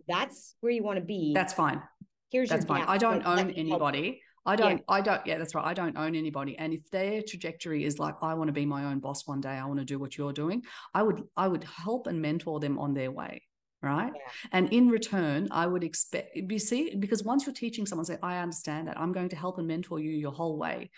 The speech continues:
Speaker 2: You, there's a lot to learn here."
Speaker 1: Yeah.
Speaker 2: The more you put in, the more you'll get. Now, once you motiv-, like, does that not sa-, does not inspire you?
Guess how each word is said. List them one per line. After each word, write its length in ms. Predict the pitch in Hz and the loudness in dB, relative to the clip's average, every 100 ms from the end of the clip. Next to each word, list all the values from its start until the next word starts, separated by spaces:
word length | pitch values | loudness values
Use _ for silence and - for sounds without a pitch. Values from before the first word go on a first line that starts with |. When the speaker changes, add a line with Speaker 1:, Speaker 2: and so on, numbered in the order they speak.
| - - | -20 -10
Speaker 2:
You, 100 | 151 | -2
there's 160 | 156 180 | 2 2
a 40 | |
lot 220 | 170 180 180 | 2 0 -2
to 100 | 165 | -2
learn 300 | 156 147 147 | 0 0 -2
here." 220 | 147 - - _ _ _ _ - | -4 -10 -16 _ _ _ _ -10
Speaker 1:
Yeah. 200 | 151 131 | -4 0
Speaker 2:
The 60 | |
more 200 | 170 190 | 4 6
you 120 | 240 262 | 4 4
put 220 | - 247 | 4 4
in, 220 | 226 320 285 | 4 2 0
the 80 | 175 | 0
more 180 | 160 | 2
you'll 180 | 175 160 | 2 0
get. 280 | 156 151 - - _ - - | -2 -6 -8 -16 _ -18 -2
Now, 300 | 208 165 139 - - | 2 2 0 -8 -8
once 360 | 190 247 277 | 0 2 4
you 120 | 311 247 | 4 4
motiv-, 320 | 214 208 - | 2 -2 -4
like, 180 | 196 185 202 | -4 -4 -4
does 180 | 190 180 | 0 0
that 160 | 180 175 | 0 -2
not 160 | 208 208 | -4 -4
sa-, 240 | 220 190 175 | -6 -6 -2
does 200 | 170 156 | -2 0
not 180 | 185 185 | 0 2
inspire 420 | 180 - 190 208 | 0 2 0 0
you? 240 | 277 392 | -2 -6